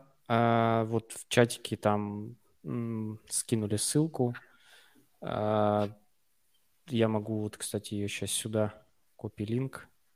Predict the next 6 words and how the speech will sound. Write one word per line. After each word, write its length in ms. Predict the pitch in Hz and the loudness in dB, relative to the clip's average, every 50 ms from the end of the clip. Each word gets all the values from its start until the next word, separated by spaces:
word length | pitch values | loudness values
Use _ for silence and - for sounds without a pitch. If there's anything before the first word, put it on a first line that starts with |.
| _ _ _ _ _ _ _ _ _ _ _ _ _ - | _ _ _ _ _ _ _ _ _ _ _ _ _ -14
сюда 300 | - - - 113 107 98 | -14 -12 -4 -2 -2 -2
вставить. 580 | - - - - 131 139 139 131 117 - - - - _ _ _ _ _ _ _ _ _ _ - _ _ - _ _ _ _ - | -2 -4 -4 -2 0 0 2 0 -2 -4 -8 -16 -20 _ _ _ _ _ _ _ _ _ _ -20 _ _ -20 _ _ _ _ -12
Щас 220 | - 98 - - - | -10 -8 -8 -4 -4
её 100 | 101 101 | -4 -2
выведем. 520 | 104 117 123 127 120 110 113 107 107 110 - _ _ _ _ _ _ _ _ _ _ _ _ _ _ _ _ _ _ _ _ _ _ _ _ _ - - - - _ _ _ _ - - - - - - - - - - - _ _ _ _ _ _ _ _ _ _ _ _ _ - - | -2 -2 -2 0 0 0 0 -2 -2 -4 -10 _ _ _ _ _ _ _ _ _ _ _ _ _ _ _ _ _ _ _ _ _ _ _ _ _ -20 -20 -20 -20 _ _ _ _ -20 -20 -20 -20 -20 -20 -20 -20 -20 -20 -20 _ _ _ _ _ _ _ _ _ _ _ _ _ -6 -2
А, 600 | - 123 117 117 117 113 117 117 117 113 113 | 2 4 4 6 6 6 6 6 6 4 2